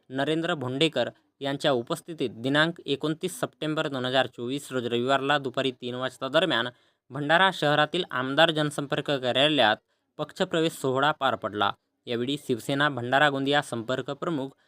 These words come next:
संजय कुंभलकर, तालुका प्रमुख नरेश झलके, सरपंच तथा शिवसेना विभाग प्रमुख सहस्राम कांबळे,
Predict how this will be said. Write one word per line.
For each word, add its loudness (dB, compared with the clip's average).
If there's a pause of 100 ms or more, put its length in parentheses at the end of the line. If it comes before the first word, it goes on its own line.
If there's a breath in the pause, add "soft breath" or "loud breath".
(200)
संजय -2
कुंभलकर, -4 (360)
तालुका 0
प्रमुख -4
नरेश -6
झलके, -4 (300)
सरपंच -4
तथा 0 (100)
शिवसेना -2
विभाग 0
प्रमुख -8
सहस्राम -4
कांबळे, -2